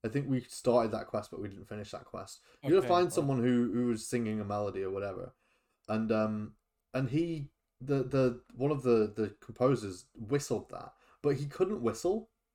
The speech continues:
Speaker 1: He can't
Speaker 2: Sure.
Speaker 1: whistle. So he, he whistles, like, one note, records the one note, and then, like, <laughs> he cheeses, like,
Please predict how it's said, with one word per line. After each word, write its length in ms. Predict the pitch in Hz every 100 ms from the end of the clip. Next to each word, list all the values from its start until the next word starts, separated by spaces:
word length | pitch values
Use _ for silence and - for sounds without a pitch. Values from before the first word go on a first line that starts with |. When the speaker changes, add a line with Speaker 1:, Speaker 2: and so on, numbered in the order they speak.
| _ _ _ _ _ _ _ _ _ _ _ _ _
Speaker 1:
He 60 | 135
can't 260 | - 170
Speaker 2:
Sure. 100 | 139
Speaker 1:
whistle. 320 | 131 151 - _ _ _ _
So 280 | - 143 131
he, 320 | 123 139 139
he 140 | 120 151
whistles, 420 | 160 - 214 190
like, 220 | 165 117
one 380 | 110 131 156 139
note, 460 | 104 123 190 - _ _ _ _ _ _ _ -
records 580 | 131 - 175 190 139
the 120 | - 143
one 360 | 120 139 113
note, 360 | 123 135 - - _ _ _ _ _
and 160 | 113 120
then, 180 | 117
like, 300 | 117 - - _ _ _ _
<laughs> 500 | _ _ _ _ _
he 100 | 233
cheeses, 680 | - - - 185 180 214 233
like, 200 | 156 170